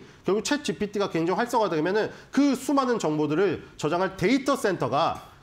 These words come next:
굉장히 폭증하게 되고, 데이터 센터에 들어가는 에이아이 가속기가 있습니다. 여기 에이아이 가속기에 들어가려면 다층 피씨비가 필요합니다. 그러니까 이 그 층을 올려, 올려 쌓는 기술이 무슨 뭐 우리 건설의 마천루 현장에서만 벌어지는 게 아니라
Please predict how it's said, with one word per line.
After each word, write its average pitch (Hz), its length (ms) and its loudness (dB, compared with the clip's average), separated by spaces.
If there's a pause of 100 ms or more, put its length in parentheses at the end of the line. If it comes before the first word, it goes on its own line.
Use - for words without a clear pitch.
굉장히 190 280 2
폭증하게 240 460 0
되고, 147 300 0
데이터 247 320 2
센터에 233 440 2
들어가는 190 560 2 (360)
에이아이 277 540 4
가속기가 185 540 0
있습니다. 113 400 0
여기 190 140 0
에이아이 226 460 2
가속기에 226 540 0
들어가려면 170 600 2 (360)
다층 311 500 0
피씨비가 214 560 -2
필요합니다. 135 760 -2 (500)
그러니까 226 180 2
이 208 400 0
그 208 220 0
층을 339 400 2
올려, 202 360 2 (220)
올려 196 320 2
쌓는 302 460 0
기술이 170 720 -2 (240)
무슨 175 300 0
뭐 170 160 2
우리 151 140 0
건설의 196 500 0
마천루 294 600 0
현장에서만 220 540 0
벌어지는 143 460 0
게 123 60 -2
아니라 117 480 0